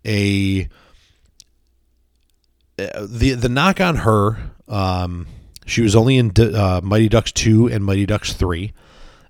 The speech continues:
and she didn't get the starting job on the Ducks until D three when the college coach saw Goldberg as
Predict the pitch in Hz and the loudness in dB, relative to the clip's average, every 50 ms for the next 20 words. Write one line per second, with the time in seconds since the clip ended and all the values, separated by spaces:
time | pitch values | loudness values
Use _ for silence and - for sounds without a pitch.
0 | _ _ 113 107 101 101 101 98 98 98 98 101 - - - - 156 165 254 254 | _ _ 0 2 2 4 4 2 2 0 0 -2 -4 -4 -2 0 2 4 4 2
1 | 269 220 214 190 151 131 - 165 147 127 110 101 98 117 131 185 185 160 104 95 | 2 2 0 0 0 2 4 4 4 4 2 2 2 4 4 6 6 4 4 4
2 | 82 98 90 - - 92 - 104 95 87 - 110 95 82 - - 131 143 113 101 | 2 2 0 0 0 0 2 2 2 4 2 2 0 2 2 4 4 6 6 6
3 | 92 92 92 90 - - 117 120 117 110 - - - 110 101 95 - - - 110 | 6 4 2 2 2 4 4 4 4 2 2 0 2 2 2 2 0 -2 0 0
4 | 101 98 92 92 92 92 87 87 101 98 98 90 98 98 92 85 85 90 98 95 | 2 2 2 0 0 -2 -2 2 2 4 4 4 4 2 2 0 -2 -4 -2 -2
5 | 95 92 90 - - | -2 -2 -2 -4 -6